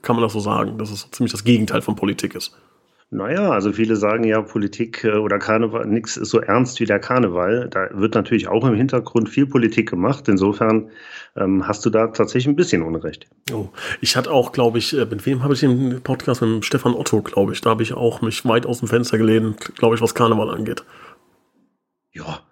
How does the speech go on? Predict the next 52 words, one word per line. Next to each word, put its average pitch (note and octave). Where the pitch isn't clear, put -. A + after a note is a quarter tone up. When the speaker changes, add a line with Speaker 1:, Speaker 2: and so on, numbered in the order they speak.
Speaker 2:
aber, F#2
Speaker 1:
Ging G#2+
Speaker 2:
also, G#2+
Speaker 1:
aber, G#2
ne? A2+
Speaker 2:
gehört A2+
ja G#2+
auch A2+
dazu, A#2+
so G#2+
als F#2
Nichtwissender, C3
sag A#2
ich -
mal, G#2
wenn G2+
man G2+
überhaupt G2+
nicht G#2
in G#2
der G#2
Materie G#2
ist, G2+
so, F#2+
woher G2+
soll G2
man's G2
auch E2+
wissen? G#2
Ähm, G#2
aber A#2
ich A#2+
glaube, C#3+
Stefan B2+
Otto A2+
hat F#2+
das, G2+
äh, G2
ganz A2
gut G#2+
gelöst G#2
und F#2
ist F#2+
mit F#2
der, F2
mit G#2
der G2+
Fragestellung G#2
deinerseits F#2
sehr E2+
gut E2+
umgegangen. D#2